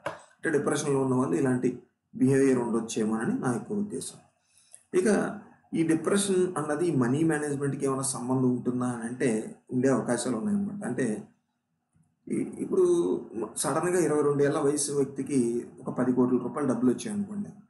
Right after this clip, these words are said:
ఆ పది కోట్ల రూపాయలని ఏ విధంగా ఖర్చు పెట్టాలన్నది ఇరవై రెండు సంవత్సరాల వ్యక్తి ఏ విధంగానూ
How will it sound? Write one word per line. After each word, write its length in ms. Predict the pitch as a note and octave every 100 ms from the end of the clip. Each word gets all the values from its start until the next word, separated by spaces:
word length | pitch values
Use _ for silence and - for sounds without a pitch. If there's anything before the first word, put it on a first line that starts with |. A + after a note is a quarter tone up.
| _ _ -
ఆ 80 | A2
పది 240 | - A#2
కోట్ల 280 | C#3 - D#3+
రూపాయలని 520 | - C3+ C#3+ C#3 B2
ఏ 80 | A#2+
విధంగా 320 | B2+ C3 C3
ఖర్చు 240 | B2+ A2 -
పెట్టాలన్నది 460 | B2 A2+ A2+ B2 A#2+
ఇరవై 160 | A#2+
రెండు 380 | A#2 A#2 A#2 A2+
సంవత్సరాల 400 | A2 A2 G#2+ G#2+
వ్యక్తి 360 | G#2+ G#2 C#3+ C3
ఏ 40 |
విధంగానూ 520 | G#2+ A#2 A2 A#2+ -